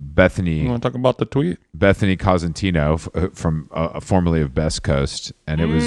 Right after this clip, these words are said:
Speaker 2: Mm.
Speaker 1: it became, like, a big thing because Stereo Gum posted it, and then, of course, like, she, I, actually, she, she did a TikTok, and then Stereo Gum transcribed it for a news post,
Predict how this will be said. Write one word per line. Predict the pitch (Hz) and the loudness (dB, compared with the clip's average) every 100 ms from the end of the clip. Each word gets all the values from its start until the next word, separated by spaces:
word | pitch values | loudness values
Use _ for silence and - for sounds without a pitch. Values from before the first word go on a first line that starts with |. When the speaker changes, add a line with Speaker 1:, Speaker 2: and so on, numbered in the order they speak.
| 233 | 0
Speaker 2:
Mm. | 220 202 170 147 135 120 | 0 -2 0 0 0 2
Speaker 1:
it | 101 87 | 2 4
became, | 110 - 113 107 104 | 2 4 4 4 2
like, | 98 | 2
a | 107 | 0
big | 78 101 92 - | 0 2 2 0
thing | - 90 87 | -2 0 0
because | 80 87 | -2 -4
Stereo | - 101 87 87 82 | 0 4 6 4 4
Gum | 80 80 76 | 0 -2 -2
posted | 85 80 - 82 | -2 -2 -2 -4
it, | |
and | 80 | -2
then, | 78 | -4
of | 69 | -4
course, | - 80 76 - - _ _ - | 0 0 0 -6 -14 _ _ -2
like, | 85 82 - | 0 0 0
she, | - 190 | 4 6
I, | 147 | 6
actually, | 151 139 131 | 4 2 0
she, | 113 160 - | -2 -4 -6
she | - 165 | -4 -2
did | 131 139 | 0 0
a | |
TikTok, | 92 143 127 - 87 76 - - _ _ _ | 0 -4 -2 0 0 0 -6 -18 _ _ _
and | 107 107 | -2 0
then | 101 98 | 0 0
Stereo | - 117 117 110 104 | 0 2 4 4 4
Gum | 92 87 87 85 76 _ _ _ _ | 2 2 0 -2 -4 _ _ _ _
transcribed | - 123 95 - - 120 104 107 104 | -2 -2 -2 -4 -2 2 4 4 2
it | 92 87 - 82 | 0 0 -6 -10
for | - 98 | 0 2
a | 85 80 | 2 0
news | 80 90 95 104 95 | -4 -2 0 0 -2
post, | - 98 80 76 - | 0 2 2 0 -6